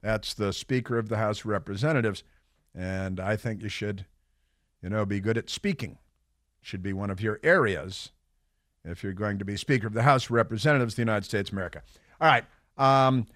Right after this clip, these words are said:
I've got, I've got so much to get to that I've, uh, I've already, I keep running out the clock on myself 'cause there's too much stuff. I was away Wednesday, Thursday, Friday of last week in San Diego, California, and Saturday and Sunday. We just got back yesterday, uh, late afternoon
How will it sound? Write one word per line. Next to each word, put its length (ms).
I've 200
got, 320
I've 220
got 240
so 180
much 260
to 60
get 180
to 100
that 140
I've, 360
uh, 220
I've 180
already, 220
I 80
keep 200
running 220
out 140
the 60
clock 320
on 100
myself 440
'cause 220
there's 180
too 140
much 220
stuff. 280
I 100
was 160
away 340
Wednesday, 380
Thursday, 420
Friday 360
of 100
last 320
week 260
in 320
San 300
Diego, 500
California, 720
and 240
Saturday 360
and 80
Sunday. 240
We 140
just 180
got 220
back 340
yesterday, 640
uh, 220
late 340
afternoon 680